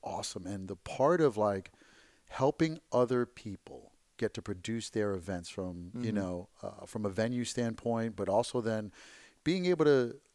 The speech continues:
Speaker 1: al-, you know, help them with suggestions, you know, how to produce the event from, like, from the beginning all the way to the end. Um, it's been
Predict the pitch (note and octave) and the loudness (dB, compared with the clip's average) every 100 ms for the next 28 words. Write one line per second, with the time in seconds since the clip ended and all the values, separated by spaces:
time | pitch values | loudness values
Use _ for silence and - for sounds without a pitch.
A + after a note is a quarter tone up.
0 | - A#2 A2 G#2+ A#2+ A2 G2+ - B2+ C3 | -2 -2 0 0 0 0 -2 0 0 2
1 | B2 A2+ G#2+ G2+ - G2+ F#2+ E2+ - - | 2 0 0 -4 -4 -4 -4 -6 -12 -18
2 | - - _ _ A2 G2+ F#2 A2 C3 - | -20 -20 _ _ -4 -4 -2 2 2 0
3 | G#2+ G#2+ G2+ - G#2+ G2 G2 F#2+ - G2 | -4 -2 -4 -6 -4 -4 -2 -6 -6 -8
4 | F#2 F2 E2+ - _ - _ - F#2 F2 | -6 -6 -8 -12 _ -20 _ -10 -10 -10
5 | G#2 C3+ C3 B2 B2+ - G2+ G2 G2 - | 0 4 4 2 0 0 0 0 -4 -6
6 | F#2+ F2 - - - _ _ _ _ - | -8 -8 -10 -20 -20 _ _ _ _ -12
7 | - - - - _ _ - A2 - A#2+ | -12 -12 -18 -20 _ _ -8 -8 -4 -2
8 | A#2 A2+ A2 G#2+ | 0 -2 -4 -8